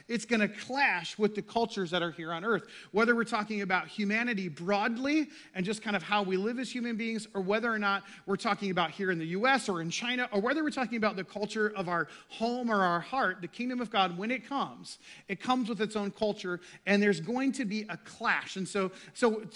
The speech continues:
I'm, I'm being silly about offending people. We're not trying to do that. We're not trying to be that church that just makes people mad to make people mad. But, like, sometimes when we encounter God, it's gonna, it's gonna wrestle things up,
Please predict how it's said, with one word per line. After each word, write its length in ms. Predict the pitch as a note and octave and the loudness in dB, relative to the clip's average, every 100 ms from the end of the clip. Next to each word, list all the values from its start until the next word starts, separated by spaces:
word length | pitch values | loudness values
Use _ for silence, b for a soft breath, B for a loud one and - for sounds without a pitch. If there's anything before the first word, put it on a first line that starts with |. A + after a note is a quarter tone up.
| - | 0
I'm, 140 | A#3+ | 2
I'm 100 | G#3+ | 4
being 160 | A3 A#3+ | 4 4
silly 380 | - B3 G#3+ G3 | 2 4 4 6
about 220 | F3+ E3 | 4 2
offending 360 | D#3+ A#3 G3 F3 | 2 0 2 0
people. 300 | F#3 F3 F3 | -4 -2 0
We're 120 | G#3 | 2
not 140 | G#3 | 2
trying 280 | - A#3+ G3+ | 2 2 4
to 80 | F3+ | 2
do 160 | E3+ | 2
that. 200 | E3+ E3 | 4 4
We're 100 | G3+ | 2
not 140 | G3+ F3 | -2 -2
trying 220 | A3 G3 | -2 0
to 60 | F#3+ | 0
be 100 | F3 | 2
that 240 | F#3 F3 | 0 0
church 200 | F#3+ E3+ | -4 -8
that 100 | D#3+ | -6
just 180 | G3 - | -6 -4
makes 160 | F3+ | -8
people 240 | - F3 D#3+ | -6 -8 -2
mad 220 | E3+ E3 | -2 -2
to 80 | E3 | -2
make 180 | F3+ F#3+ | -6 -6
people 220 | F3+ G3+ | -8 -2
mad. 300 | B3 G3 F3+ B B - | 0 0 -2 B B 6
But, 240 | B3 A#3 | 6 8
like, 160 | A#3 A3 | 4 6
sometimes 560 | D4 D#4+ C#4+ A3+ A#3+ A#3 | 4 6 6 6 6 2
when 160 | A#3+ | 2
we 100 | A3 | 4
encounter 440 | A3+ G#3+ G#3+ A3+ C4 | 2 0 -2 -2 4
God, 320 | G#3+ G3 G#3 | 6 8 6
it's 140 | G#3 - | 0 2
gonna, 300 | A#3+ G#3+ G#3+ | 6 6 4
it's 180 | G#3 | -2
gonna 180 | - A3+ | 2 2
wrestle 340 | G3+ B3+ B3+ B3 | 6 6 6 2
things 280 | B3 A3+ | 0 4
up, 180 | D4+ - | 4 2